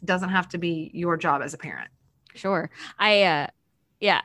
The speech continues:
Speaker 2: I was actually gonna ask you, I had written it down to ask about, like,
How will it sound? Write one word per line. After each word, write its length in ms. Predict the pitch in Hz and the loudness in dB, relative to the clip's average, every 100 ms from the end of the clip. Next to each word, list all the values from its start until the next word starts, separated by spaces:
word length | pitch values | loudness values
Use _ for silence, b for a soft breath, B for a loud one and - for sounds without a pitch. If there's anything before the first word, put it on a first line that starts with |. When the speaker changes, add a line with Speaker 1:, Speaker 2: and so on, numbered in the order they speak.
| - | 2
Speaker 2:
I 120 | 196 | 2
was 200 | 202 190 | 2 2
actually 380 | 202 214 214 185 | 0 0 -4 -2
gonna 220 | 180 147 | 0 0
ask 380 | 151 175 196 - | 0 0 -2 -2
you, 260 | 165 156 156 | 0 0 0
I 140 | 165 | 0
had 160 | 202 160 | 0 0
written 240 | 175 - | -2 -2
it 140 | 175 | -4
down 400 | 151 180 170 151 | 0 2 2 0
to 180 | 160 - | -2 0
ask 300 | 160 165 - | 0 0 -2
about, 360 | 160 160 156 104 | -2 0 0 0
like, 280 | 160 151 | -4 -6